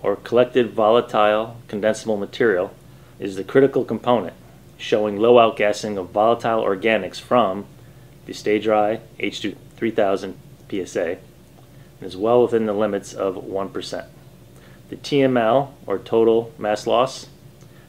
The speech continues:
is due to the water vapor recovered content.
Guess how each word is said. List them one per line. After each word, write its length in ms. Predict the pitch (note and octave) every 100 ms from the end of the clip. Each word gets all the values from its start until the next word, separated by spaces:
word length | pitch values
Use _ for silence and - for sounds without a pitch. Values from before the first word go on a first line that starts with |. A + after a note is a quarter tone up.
| -
is 160 | F#2 F2+
due 280 | A2+ A2+
to 220 | A2 - G#2
the 200 | G2 F#2+
water 600 | F#2 G#2 A2 A#2+ C3 - - - - - - - - -
vapor 320 | - A2 A2 G2
recovered 500 | F#2 G#2+ A#2+ F#2+ F2+
content. 380 | F2+ - -